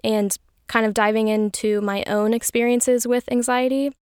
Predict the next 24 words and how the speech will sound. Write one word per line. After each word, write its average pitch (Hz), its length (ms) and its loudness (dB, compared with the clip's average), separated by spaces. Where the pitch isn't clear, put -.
I 269 160 8
myself 247 640 4
have 220 280 0
not 214 280 2
been 208 280 0
diagnosed 190 720 -4
with 214 220 0
anxiety 208 600 0
or 262 260 6
even 240 300 2
struggled 214 440 0
with 208 180 -2
it 190 240 -2
long 190 420 -2
term, 190 440 -6
but 226 260 4
I 226 140 4
definitely 254 480 2
have 220 260 0
experienced 202 600 -2
it - 80 -2
in 202 120 -2
some 196 240 -4
forms. 185 540 -6